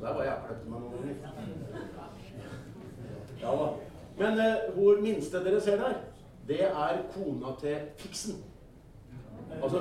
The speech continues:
eller mora til han Rune Fiksen. Ja. Som, eh, som da, og Fiks begynte butikken sin der nede først, i Liseberg hundre og femogførti, før de bygde hus oppe i Liseberg allé.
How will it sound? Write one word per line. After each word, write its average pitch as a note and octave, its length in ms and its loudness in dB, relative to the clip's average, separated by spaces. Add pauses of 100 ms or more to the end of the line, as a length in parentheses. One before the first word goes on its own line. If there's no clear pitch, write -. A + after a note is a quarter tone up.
eller F#3 240 6
mora E3 540 4
til F#3 80 6
han G3 240 4
Rune G3+ 300 0 (220)
Fiksen. - 360 -2 (1080)
Ja. - 60 -8 (1080)
Som, D#3 200 -6
eh, D3+ 920 0
som D#3+ 100 -4 (100)
da, D3 60 2
og C#3+ 560 2 (180)
Fiks - 460 0 (260)
begynte F#3+ 560 2
butikken D3+ 480 0
sin F#3+ 180 4
der D3+ 260 2
nede E3+ 280 0
først, - 280 -4 (220)
i C#3+ 120 2
Liseberg D3+ 380 2 (100)
hundre D3 140 0
og D3 60 -2
femogførti, C#3+ 420 -2 (500)
før D#3+ 280 2
de F3 120 0
bygde D3+ 300 2 (100)
hus D3+ 220 0
oppe C#3 260 -4
i - 20 0
Liseberg B2+ 400 -2
allé. A#2 100 -2